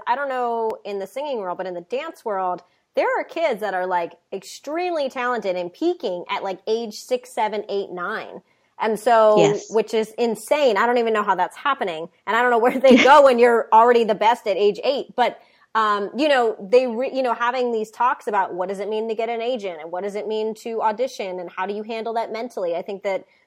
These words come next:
Speaker 1: for those people that are ready, that's super important.
Speaker 2: Yeah, it's really, really important 'cause it is,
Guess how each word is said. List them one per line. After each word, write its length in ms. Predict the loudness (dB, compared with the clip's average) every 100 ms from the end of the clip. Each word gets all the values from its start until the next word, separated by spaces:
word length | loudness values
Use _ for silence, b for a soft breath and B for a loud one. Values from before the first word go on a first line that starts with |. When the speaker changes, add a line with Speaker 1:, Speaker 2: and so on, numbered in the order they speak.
| _
Speaker 1:
for 140 | -4
those 240 | -2 -4
people 240 | -4 -6 -4
that 140 | -2
are 80 | -4
ready, 260 | -4 -4 -4
that's 240 | -4 -8
super 340 | -10 -10 -8 -10
important. 540 | -10 -12 -12 -16 -20 _ _ _ _ _ _ _ -14
Speaker 2:
Yeah, 400 | 2 4 6 4
it's 160 | 0 -2
really, 480 | 4 8 10 8 6
really 220 | 4 2
important 500 | 0 0 0 2 2
'cause 180 | 2 4
it 120 | 6
is, 360 | 6 4 0